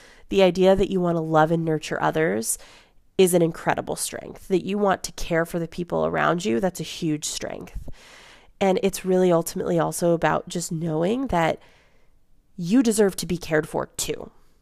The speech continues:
And, you know, if you have a career or a hobby or even just an interpersonal kind of calling to be nurturing to other people, that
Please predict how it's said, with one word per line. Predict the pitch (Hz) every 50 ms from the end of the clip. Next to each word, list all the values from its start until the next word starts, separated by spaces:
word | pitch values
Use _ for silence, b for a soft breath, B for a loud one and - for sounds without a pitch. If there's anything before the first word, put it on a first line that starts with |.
| _ _ _ _ b b b b b b b b b _ -
And, | 185 185 175 170 170 175 180 170 - _ _ _ _ _ _ -
you | 202 185
know, | 170 165 160 160 160 - -
if | - 180 165 - -
you | 185 190 190 185 180 180 180 180 180 180 - - _ _ _ _ _ - - - - - _ -
have | - - 214 202 196
a | 202 - - -
career | - - 233 214 185 226 254 254 233 208 185 180
or | - - 190 180 175
a | 170
hobby | 170 - - 208 202 190 202 196 208 202 202 202 190
or | - - 180 175 170 165 160 160 170 - B B B B B B B
even | - 196 196 220 214
just | 190 196 185 - -
an | 180 170 147 - _ _ _ _ -
interpersonal | 208 196 190 180 - - 196 190 - 202 185 175 170
kind | - - 165
of | 160 -
calling | - - - - 175 165 180 180 175 165 156 156 151
to | - - - 180 165 160 160 156 160 B B B B B B B
be | - 202 196
nurturing | 185 180 175 180 180 - 214 185 170 165
to | 165 - - -
other | 165 165 156 147
people, | - - 196 190 - 185 175 170
that | 170 170 160 151 - -